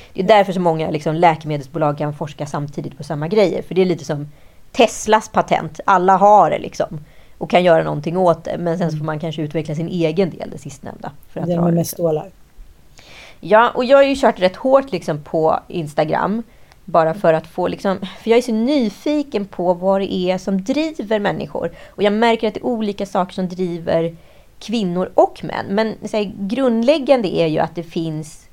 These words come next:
Speaker 1: ett stort, liksom, misstroende mot både media och politik. Eh, alltså man litar inte på politiker. Alltså det är en ny typ av opposition. Och den blir liksom,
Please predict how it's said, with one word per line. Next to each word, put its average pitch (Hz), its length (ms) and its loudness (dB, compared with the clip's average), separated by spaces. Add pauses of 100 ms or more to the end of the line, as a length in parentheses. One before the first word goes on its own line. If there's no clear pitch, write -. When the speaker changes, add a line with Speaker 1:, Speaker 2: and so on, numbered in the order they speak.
(460)
Speaker 1:
ett - 140 -12
stort, - 460 -6
liksom, 175 380 -4
misstroende 220 960 -2
mot 160 320 -6
både 165 240 -2
media 196 680 0
och 151 100 -6
politik. - 840 -8 (480)
Eh, 175 640 4
alltså 196 200 0
man 208 220 0
litar 220 380 0
inte 220 220 0
på 185 100 -4
politiker. 180 680 -4
Alltså 196 160 2
det 220 60 4
är 220 40 4
en 220 160 0
ny 247 200 -2
typ - 320 -4
av 170 120 2
opposition. - 800 -6
Och 190 100 0
den 202 120 0
blir 196 120 2
liksom, 196 380 -2